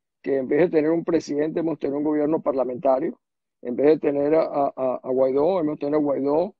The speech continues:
más fu-, más cuatro, eh, que son los partidos, y en el hecho tiene uno con un jefe político que está a cargo,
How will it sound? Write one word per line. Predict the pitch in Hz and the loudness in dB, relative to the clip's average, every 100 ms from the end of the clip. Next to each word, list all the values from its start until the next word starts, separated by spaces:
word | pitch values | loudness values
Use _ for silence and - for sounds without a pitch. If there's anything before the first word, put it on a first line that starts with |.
| - | -8
más | 139 131 | -6 -6
fu-, | - - | -10 -8
más | 151 - | -6 -2
cuatro, | 160 151 - 262 _ _ _ _ | 2 2 2 -6 _ _ _ _
eh, | 254 104 139 135 117 85 | -10 -6 -4 -4 -4 -4
que | 143 | -4
son | 147 | -2
los | 151 151 | -4 -2
partidos, | - - 185 202 | -2 4 4 6
y | 156 | 4
en | 143 | 4
el | 139 | 2
hecho | 151 156 262 - _ _ _ - | 0 0 -4 -6 _ _ _ 0
tiene | 160 160 190 | 4 4 4
uno | 175 165 226 - | 2 2 2 0
con | 160 147 151 | -2 0 -2
un | 160 | 0
jefe | 165 165 170 | 2 2 0
político | 160 147 147 196 196 139 | 0 0 0 0 0 -2
que | |
está | 135 - | -4 -4
a | 143 | -2
cargo, | 139 139 151 147 | 0 0 0 -4